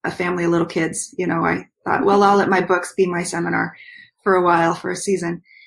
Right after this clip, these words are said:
But after our breakthrough and we started doing much better, and then we started investing in, in things because we had more money to work with, and,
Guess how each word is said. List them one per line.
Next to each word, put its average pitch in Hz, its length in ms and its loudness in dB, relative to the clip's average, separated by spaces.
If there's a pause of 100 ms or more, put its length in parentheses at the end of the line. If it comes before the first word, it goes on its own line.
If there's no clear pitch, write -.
(260)
But 196 540 2 (560)
after 208 880 4
our 185 200 4
breakthrough 185 520 0
and 180 120 -2
we 185 60 -2
started 185 520 -2 (140)
doing 185 340 0
much 185 240 -6
better, 180 380 0
and 185 220 -4
then 208 100 -4
we 226 80 -4
started 185 340 -4
investing 180 880 -6 (120)
in, 170 420 -2
in 170 200 -4
things 180 360 -2
because 190 320 -2
we 185 100 2
had 175 220 -2 (880)
more 185 160 0
money 175 240 0
to 175 140 -6
work 185 220 0
with, 190 300 2
and, 170 240 -2